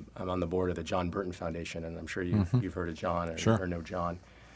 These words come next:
Speaker 1: And they're doing amazing things with Amy Lumley and, you know, on a policy level, but from a policy level to giving kids backpacks, you know, and helping individual kids with their individual needs.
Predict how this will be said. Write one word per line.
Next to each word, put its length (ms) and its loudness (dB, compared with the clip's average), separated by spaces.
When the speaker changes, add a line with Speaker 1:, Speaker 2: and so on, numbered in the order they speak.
Speaker 1:
And 120 2
they're 140 10
doing 260 4
amazing 400 2
things 340 0
with 140 -2
Amy 180 0
Lumley 400 -2
and, 320 -6
you 60 -8
know, 240 -2
on 100 0
a 40 0
policy 360 10
level, 300 6
but 200 0
from 240 4
a 60 2
policy 380 10
level 260 2
to 100 -4
giving 260 0
kids 200 -2
backpacks, 720 -2
you 100 -4
know, 180 -2
and 280 -4
helping 480 -2
individual 480 2
kids 340 -4
with 140 -6
their 100 -2
individual 480 -4
needs. 340 -4